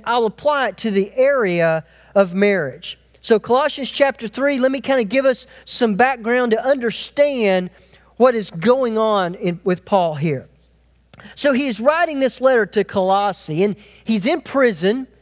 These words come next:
in Rome. And Paul's never seen, never visited this church. But there's a man named Epaphras that came to Ephesus to hear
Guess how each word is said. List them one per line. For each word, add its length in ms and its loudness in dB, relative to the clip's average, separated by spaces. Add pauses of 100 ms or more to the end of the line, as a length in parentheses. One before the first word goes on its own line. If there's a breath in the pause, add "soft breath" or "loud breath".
(340 soft breath)
in 240 0
Rome. 440 0 (680 loud breath)
And 260 0 (220)
Paul's 320 2
never 360 2
seen, 460 -4
never 240 0
visited 720 -2
this 200 -2
church. 760 -6 (560 loud breath)
But 140 0
there's 180 -2
a 80 0
man 280 0
named 300 0
Epaphras 760 -4
that 240 2 (300 loud breath)
came 300 0
to 280 -4
Ephesus 560 -2
to 120 -2
hear 720 -2